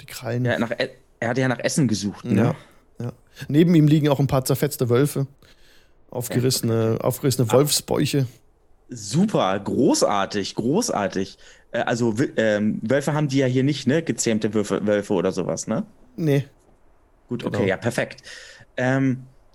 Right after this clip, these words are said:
Speaker 2: ähm, ja, wenn ich sehe, ich habe die Aufmerksamkeit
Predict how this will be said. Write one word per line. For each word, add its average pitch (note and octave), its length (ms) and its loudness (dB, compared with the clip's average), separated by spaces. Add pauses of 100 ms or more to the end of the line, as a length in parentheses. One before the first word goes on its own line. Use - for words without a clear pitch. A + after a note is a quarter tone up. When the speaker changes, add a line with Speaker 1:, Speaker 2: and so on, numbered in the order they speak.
(600)
Speaker 2:
ähm, A2 520 0
ja, A2 300 -2
wenn A#2 100 2
ich B2 120 0
sehe, D#3+ 160 4
ich D#3 120 0
habe C#3 160 -2
die C3+ 100 0
Aufmerksamkeit F3 1400 0